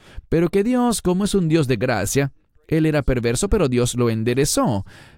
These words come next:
Pero que la Escritura lo describe como alguien malo. Eso es falso. Si te fijas en los indicadores bíblicos, jamás llegarás a una conclusión tan ajena al texto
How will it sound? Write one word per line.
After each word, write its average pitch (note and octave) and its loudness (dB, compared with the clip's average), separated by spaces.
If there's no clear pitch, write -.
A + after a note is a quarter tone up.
Pero C3 4
que G#2+ 0
la - -4
Escritura F3+ -2
lo D#3+ 2
describe E3 0
como D3 -2
alguien C#3+ 0
malo. F2 -4
Eso G#2+ 2
es F#2+ -4
falso. F#2 -4
Si D#3+ -2
te F#3 0
fijas B3 -2
en D#3+ 0
los C3 0
indicadores G2+ -2
bíblicos, G2+ -2
jamás E3+ 0
llegarás A2 -2
a A2+ 0
una A2 -2
conclusión A#2+ -2
tan B2 -4
ajena D#3+ -2
al F2 -4
texto G2 -4